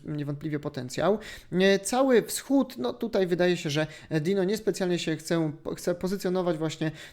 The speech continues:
na, e, w tej części Polski, raczej właśnie to skoncentrowanie w Polsce zachodniej, centralnej. Na zachodzie, e, blisko granicy niemieckiej jeszcze, e, to zagęszczenie aż tak duże nie jest, jeżeli chodzi o supermarkety Dino, więc jeżeli tutaj spółka obserwowałaby,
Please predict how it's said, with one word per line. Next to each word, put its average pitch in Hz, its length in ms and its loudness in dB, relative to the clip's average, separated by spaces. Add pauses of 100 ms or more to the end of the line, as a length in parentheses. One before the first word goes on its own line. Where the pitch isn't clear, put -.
na, 156 420 2
e, 156 200 2
w 147 60 -14
tej 175 140 0
części 170 300 -4
Polski, 160 340 -2
raczej 156 280 0
właśnie 143 200 -4
to 143 100 -12
skoncentrowanie 147 560 -4
w 143 40 -8
Polsce 143 240 -6
zachodniej, 143 320 -2
centralnej. 180 460 2 (280)
Na 208 160 6
zachodzie, 202 460 4 (240)
e, 165 280 6
blisko 170 300 -4
granicy 160 380 -2
niemieckiej 160 460 -2
jeszcze, 185 480 2 (220)
e, 151 140 -2
to 202 260 2
zagęszczenie 170 560 0
aż 147 220 -2
tak 202 260 2
duże 156 400 2 (260)
nie 180 260 6
jest, 139 220 2
jeżeli 139 220 -4
chodzi 143 180 -2
o 147 40 -4
supermarkety 139 600 -4
Dino, 247 260 0
więc 160 160 2
jeżeli 160 260 0
tutaj 151 240 -2
spółka 160 380 -2
obserwowałaby, 147 720 0